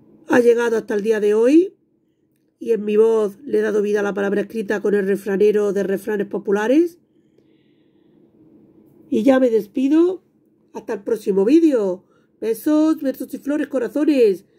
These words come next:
Nos vemos en otro vídeo. Os quiero, amigos. Si sois nuevos, si habéis llegado hasta aquí, os invito a suscribirse al canal activando campana roja para que os lleguen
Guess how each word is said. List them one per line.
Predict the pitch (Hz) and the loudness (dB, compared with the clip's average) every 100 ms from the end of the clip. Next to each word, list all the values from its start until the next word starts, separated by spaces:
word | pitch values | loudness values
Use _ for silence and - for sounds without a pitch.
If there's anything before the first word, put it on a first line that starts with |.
| _ _ - | _ _ -10
Nos | 196 185 | -8 -4
vemos | 240 302 349 370 339 _ _ _ _ _ _ _ _ _ _ _ _ _ | -2 0 0 0 -4 _ _ _ _ _ _ _ _ _ _ _ _ _
en | 294 262 | 2 2
otro | 294 302 269 | 4 0 -2
vídeo. | 220 202 190 190 180 190 196 _ - | -2 -2 -2 0 -2 -6 -12 _ -10
Os | 226 | -10
quiero, | - 320 330 | 0 2 4
amigos. | 285 330 285 240 190 - _ _ _ - | 4 2 2 -2 -4 -8 _ _ _ -20
Si | 233 | -6
sois | 320 302 | -2 0
nuevos, | 302 320 302 269 | 0 0 0 -2
si | 269 | -4
habéis | 277 269 | -6 -6
llegado | 277 277 | -4 -4
hasta | 262 247 | -6 -8
aquí, | 202 247 277 302 - _ _ _ _ _ _ - | -12 -6 -6 -6 -10 _ _ _ _ _ _ -10
os | 269 | -2
invito | 240 226 247 294 | -2 -2 -4 -2
a | |
suscribirse | 277 302 285 240 240 | -2 -2 -2 -2 -4
al | 220 | -4
canal | 220 269 285 | -2 0 0
activando | 254 226 214 214 226 | -4 -4 -6 -4 -6
campana | 214 220 202 | -6 -8 -6
roja | 202 233 277 | -4 -4 -4
para | 302 285 | -4 -2
que | 220 | 0
os | |
lleguen | 220 247 311 | 0 2 -2